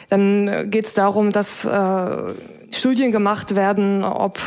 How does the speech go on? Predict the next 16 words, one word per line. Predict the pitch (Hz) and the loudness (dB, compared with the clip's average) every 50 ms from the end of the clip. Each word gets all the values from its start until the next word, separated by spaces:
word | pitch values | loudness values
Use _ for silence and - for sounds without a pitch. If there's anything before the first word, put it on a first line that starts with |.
| - 214 | -2 0
das | 208 180 - | 0 0 0
Spielen | - - 226 233 226 214 | -2 0 2 2 2 2
solcher | 214 208 - 196 196 | 0 0 0 0 -2
Spiele | 185 - - 214 208 208 214 | -2 -2 -2 0 0 0 0
vielleicht | 190 - - 190 185 180 196 185 - - - - 208 - - - - - - - _ _ _ - | -2 -2 0 0 2 2 0 -2 -4 -6 -8 -8 -8 -8 -8 -12 -14 -20 -20 -20 _ _ _ -2
die | - | 2
Leute | 196 208 214 208 - - | 2 2 2 2 0 0
etwas | 180 - 190 165 - | 0 -2 -2 -2 -2
aggressiver | - - - 185 170 - - 269 233 254 233 | -4 -2 -2 -4 -2 0 0 2 2 2 2
macht | 214 208 214 220 - - - | 4 2 2 0 -2 -2 0
in | - 196 | 0 2
dem | 190 196 190 196 196 | 2 2 2 2 0
konkreten | - - 196 196 - - 190 196 - 196 | 0 -2 -2 -2 0 0 -2 0 0 0
Moment. | 185 175 175 175 180 185 202 208 196 - - - - - - - - - - - - - - - - - | 0 2 2 0 0 0 0 0 -2 -4 -10 -14 -14 -12 -10 -10 -10 -10 -10 -10 -10 -12 -14 -16 -10 -4
Aber | - - 190 185 190 190 185 180 180 185 | 0 2 2 4 4 4 4 2 2 0
ja, | 180 175 170 180 190 196 185 185 | 0 -2 -2 -2 -2 -4 -4 -6